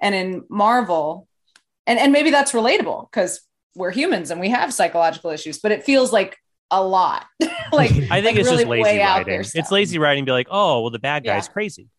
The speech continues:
Speaker 2: That's
Speaker 1: He's
Speaker 2: why
Speaker 1: crazy.
Speaker 2: he's" <laughs>
Speaker 1: Right.
Speaker 2: But that's
Speaker 1: Whereas
Speaker 2: like, with Marvel,
Speaker 1: Go ahead.
Speaker 2: it's like, that's why Thanos is great. He's not crazy. He's just evil.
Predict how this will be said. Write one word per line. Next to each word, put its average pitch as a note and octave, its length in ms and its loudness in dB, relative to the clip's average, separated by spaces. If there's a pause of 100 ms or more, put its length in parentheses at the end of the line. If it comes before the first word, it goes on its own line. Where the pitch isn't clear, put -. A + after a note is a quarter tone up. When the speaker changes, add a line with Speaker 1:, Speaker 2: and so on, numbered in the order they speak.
(220)
Speaker 2:
That's D#3 140 2
Speaker 1:
He's C4+ 80 0
Speaker 2:
why A3 100 2
Speaker 1:
crazy. A#3 240 0
Speaker 2:
he's" D3 120 -6 (240)
<laughs> - 60 -20
Speaker 1:
Right. G#3+ 320 -2 (160)
Speaker 2:
But E3 140 0
that's G3+ 160 2
Speaker 1:
Whereas C#4+ 220 2
Speaker 2:
like, - 100 -16 (600)
with D#3+ 180 -2
Marvel, A#3 280 2
Speaker 1:
Go C#3+ 60 2
ahead. C#3 100 2
Speaker 2:
it's C3+ 100 -8
like, D#3 120 -2
that's E3+ 160 -6
why D3+ 80 0
Thanos F#3+ 440 -4
is G2 140 -12
great. D#2+ 280 -16
He's C3 200 -6
not F#3 220 -2
crazy. D3 640 -8
He's C3 240 -8
just - 240 -10
evil. G3+ 280 -10